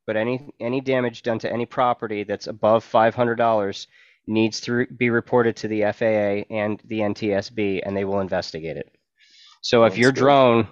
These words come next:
Speaker 1: if your drone lands on a car and breaks the windshield,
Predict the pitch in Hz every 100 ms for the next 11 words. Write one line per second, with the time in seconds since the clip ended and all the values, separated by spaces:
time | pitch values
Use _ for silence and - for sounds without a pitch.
0 | - 117 131 123 135 131 120 117 123 123
1 | 127 120 - 139 117 107 - - 113 110
2 | 117 - - 110 113 - 147 143 147